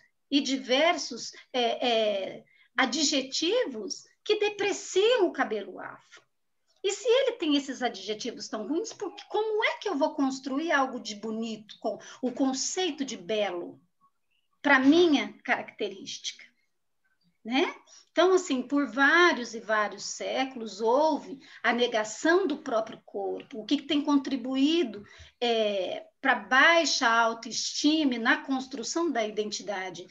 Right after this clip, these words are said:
e que começa aí na idade de vocês, desde muito jovem, e cada vez,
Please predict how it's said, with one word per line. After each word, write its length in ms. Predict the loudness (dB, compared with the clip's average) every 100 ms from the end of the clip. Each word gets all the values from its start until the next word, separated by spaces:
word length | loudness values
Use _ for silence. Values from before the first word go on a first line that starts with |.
| -10 -2
e 100 | 0
que 140 | 0
começa 580 | 2 2 4 2 2 0
aí 80 | 0
na 100 | 0
idade 360 | -2 -2 -2
de 100 | -4
vocês, 720 | -6 -10 -8 -8 -8 -10 -14 _ _ _ _ _ _ _ _ -4
desde 380 | 0 2 2 0
muito 300 | 0 -2 -2
jovem, 520 | 0 2 2 0 -2
e 200 | -2 0
cada 420 | 2 2 2 0
vez, 800 | -2 -6 -4 -2 -2 -6 -10 -14